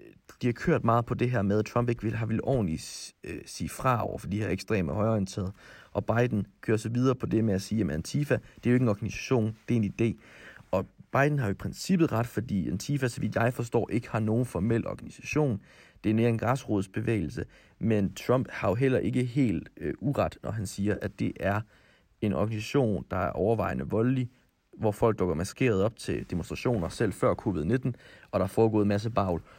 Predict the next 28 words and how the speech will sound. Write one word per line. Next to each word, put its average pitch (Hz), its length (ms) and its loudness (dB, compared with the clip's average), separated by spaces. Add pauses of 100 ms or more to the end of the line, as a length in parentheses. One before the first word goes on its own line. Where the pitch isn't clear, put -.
Og 113 100 -2
det 127 100 6
mundhugges 131 440 4
de 98 120 -2
meget 104 260 4
om, 87 160 -2
fordi 101 220 -4
sandheden 127 440 2
er 110 100 4
jo, 123 160 4 (380)
at 104 100 -4
der 110 60 0
findes 127 300 2
mange 123 240 2
dårlige 123 260 4
mennesker 117 380 2
af 76 160 2
ekstrem 104 440 4
venstreorienterede 120 640 2
og 98 60 4
ekstrem 107 300 2
højreorienterede 113 560 4
statur. 110 440 -2 (400)
Men 113 100 2
det 117 60 6
er 110 40 0
som 117 120 2
om, 117 220 4